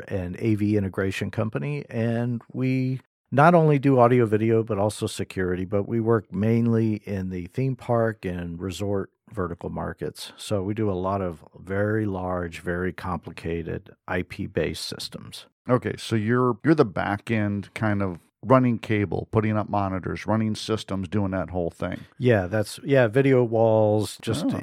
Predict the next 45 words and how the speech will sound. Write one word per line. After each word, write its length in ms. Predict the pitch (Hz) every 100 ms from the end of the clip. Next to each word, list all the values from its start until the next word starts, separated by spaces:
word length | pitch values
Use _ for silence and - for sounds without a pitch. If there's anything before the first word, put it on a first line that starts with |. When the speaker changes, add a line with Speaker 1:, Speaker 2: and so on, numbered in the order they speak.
| -
Speaker 1:
a-, 260 | 131 139
anything 440 | 160 165 160 160 147
that 140 | 123
has 200 | 120 110
to 100 | -
do 240 | 113 113 110
with 220 | 101 -
audio 480 | 117 107 101 98 92
or 300 | 95 101 95
video. 440 | 90 95 90 85 87
We 140 | 110
do 180 | 117 123
some 300 | - 123 113
live 320 | 98 101 104
sound 380 | - 110 110 110
projects, 540 | 113 110 123 117 -
you 80 | 120
know, 220 | 113 113
so, 280 | 110 101 101
like, 280 | 101 98 -
if 140 | 95
you 80 | 101
go 260 | 98 101 92
to 300 | - 104 95
a 100 | 95
facility 800 | _ - 92 - 104 101 101
like, 260 | 98 95 -
say, 180 | - 98
the 120 | 90
Plaza 400 | - 90 92 95
Live 480 | 92 90 92 95 92
or 60 |
something 360 | 92 104 95 92
like 200 | 90 90
that, 280 | 98 95 92 _ _
you 80 | -
know, 140 | 98 92
we 160 | 95
hang 300 | 90 98 98
the 260 | 98 95 95
line 300 | 92 98 98
array 240 | 95 92
speakers, 720 | 92 - 92 - 92 87 87
and, 300 | 92 85 85 -
but 200 | 107